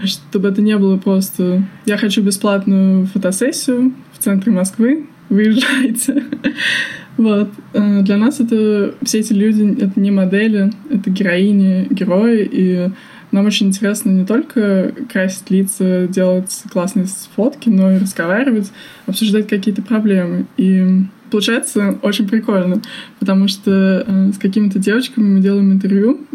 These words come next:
ну, такие самые простые, базовые, типа: «Сталкивался ли ты когда-нибудь с расизмом? Расскажи, как именно». И потом выясняются очень <laughs> интересные проблемы. Мы находим, э, когда некоторые говорят о том, что о проблемах с именем,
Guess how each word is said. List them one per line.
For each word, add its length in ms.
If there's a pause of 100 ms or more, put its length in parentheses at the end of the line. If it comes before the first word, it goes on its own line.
ну, 120
такие 240
самые 540 (100)
простые, 360
базовые, 840
типа: 420
«Сталкивался 600
ли 40
ты 140
когда-нибудь 420
с 60
расизмом? 880
Расскажи, 540
как 220
именно». 520
И 80
потом 560
выясняются 580
очень 460 (120)
<laughs> 120
интересные 960 (140)
проблемы. 460
Мы 100
находим, 480 (480)
э, 500
когда 240
некоторые 600 (340)
говорят 420
о 80
том, 220
что 540 (800)
о 80
проблемах 440
с 120
именем, 480